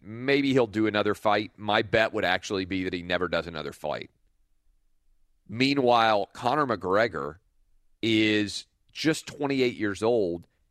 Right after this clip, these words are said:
and he has so many different options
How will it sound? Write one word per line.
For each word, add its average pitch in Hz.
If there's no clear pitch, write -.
and 110
he 123
has 123
so -
many 135
different 110
options 95